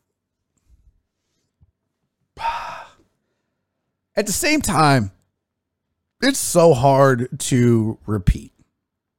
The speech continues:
It's so hard to win multiple Super Bowls.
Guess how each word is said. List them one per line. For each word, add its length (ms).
It's 160
so 200
hard 360
to 420
win 380
multiple 520
Super 300
Bowls. 420